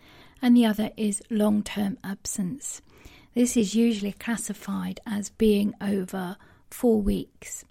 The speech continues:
in duration. Firstly, I'm going to deal with the issues relating to both types of absence, and you'll see that there's quite a difference.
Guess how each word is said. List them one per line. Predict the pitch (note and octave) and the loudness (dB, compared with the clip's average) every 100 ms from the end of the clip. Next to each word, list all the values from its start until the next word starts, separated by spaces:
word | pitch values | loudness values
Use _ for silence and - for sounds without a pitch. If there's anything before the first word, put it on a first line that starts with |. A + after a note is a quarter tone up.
| _ _ | _ _
in | G#3 G3+ | -2 -2
duration. | F#3+ G3+ G3 - F3+ - G3+ F#3 G3 _ _ _ _ _ _ _ _ _ _ _ - - - _ _ | -2 -6 -6 -8 -10 -10 -8 -10 -12 _ _ _ _ _ _ _ _ _ _ _ -20 -20 -20 _ _
Firstly, | D4+ C#4 - F#3+ | 8 8 6 2
I'm | F3+ | 2
going | F#3 G3 | 2 0
to | G3 - | 0 0
deal | A#3+ A#3 G#3+ | 4 4 4
with | F#3+ F#3 - G#3 | 2 -2 -6 -2
the | G3 F#3+ | 0 0
issues | G3 - G3 F#3 F3 - | -2 -2 -2 -2 -6 -4
relating | F#3+ G#3 A3 A3 F#3+ | -2 0 -2 -2 -4
to | - F#3 - - | -4 -10 -12 2
both | F3 A#3 - | 4 4 -2
types | G3+ - - - | -4 -4 -8 -10
of | F3+ - | -10 -6
absence, | F3 - - F#3+ G3+ - - - - - - | -8 -6 -6 -4 -4 -8 -14 -20 -20 -20 0
and | A3 | 4
you'll | A3+ | 4
see | A3 - C4+ G#3 | 2 2 4 4
that | F#3 - | 0 -4
there's | A3+ G3 | -4 -4
quite | - G#3+ G3+ | -4 -2 -2
a | - | -4
difference. | A3 G3 - F3+ F3 C#4+ - - | -4 -4 -4 -4 -4 -8 -14 -16